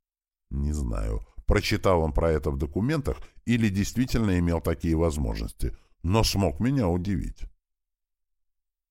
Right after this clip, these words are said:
Это меня заинтересовало. Диагностика заболеваний у собеседника. Мне показалось, что и я что-то заметил необычное у человека в районе желудка или поджелудочной железы,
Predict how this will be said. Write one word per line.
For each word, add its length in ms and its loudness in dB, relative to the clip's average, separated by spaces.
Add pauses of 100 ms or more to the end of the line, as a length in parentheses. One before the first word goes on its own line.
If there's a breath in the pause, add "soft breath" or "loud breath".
(220)
Это 320 -2
меня 340 0
заинтересовало. 1000 -2 (220)
Диагностика 840 0
заболеваний 640 0
у 60 -2
собеседника. 800 -8 (840)
Мне 260 -2
показалось, 580 -2
что 160 -6
и 60 2
я 200 0
что-то 340 -6
заметил 500 -6
необычное 640 -4
у 80 -2
человека 540 -2
в 60 -2
районе 400 -2
желудка 460 -4
или 140 -2
поджелудочной 880 -4
железы, 580 -4